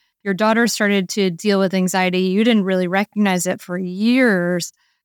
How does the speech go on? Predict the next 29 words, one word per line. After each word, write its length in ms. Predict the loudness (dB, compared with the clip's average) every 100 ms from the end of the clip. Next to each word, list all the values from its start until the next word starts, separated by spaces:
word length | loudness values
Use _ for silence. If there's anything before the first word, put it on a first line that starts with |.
| -20
and 80 | -8
start 180 | -4
to 80 | -4
treat 240 | -4 -2 -2
it 160 | -2 -4
for 100 | -4
years 340 | -2 -2 -2
later. 300 | -2 -2 -2 -4
Why 240 | -2 0
don't 140 | 0
you, 380 | 0 2 2 0 -2
do 120 | -2
you, 140 | 0 0 -4
do 120 | 0
you, 80 | 2
na-, 160 | 2 -2
you 180 | 0 2
now 340 | 2 0 -2
sort 240 | -6 -4 -2
of 60 |
recognize 560 | 0 -2 -2 0 0 0
kind 160 | 0
of 100 | 0
where, 260 | 0 0 -2
when 500 | -2 -4 0 2 2
it 140 | 0 -4
started 460 | -4 -2 0 -2
for 140 | -2 0
her? 160 | 0